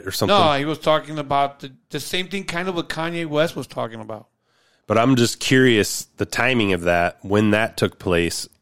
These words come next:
Speaker 1: to what was he working on, or what did he just do?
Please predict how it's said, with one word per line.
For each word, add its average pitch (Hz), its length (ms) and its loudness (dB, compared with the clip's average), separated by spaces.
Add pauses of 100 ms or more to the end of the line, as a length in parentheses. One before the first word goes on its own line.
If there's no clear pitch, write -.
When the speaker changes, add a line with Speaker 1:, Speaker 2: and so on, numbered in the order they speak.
(320)
Speaker 1:
to 104 120 0
what 92 460 2
was 101 160 0
he 101 140 -2
working 98 520 0
on, 98 240 2
or 85 120 -4
what 90 260 2
did 90 160 -2
he 95 160 -2
just 90 400 -2
do? 90 260 0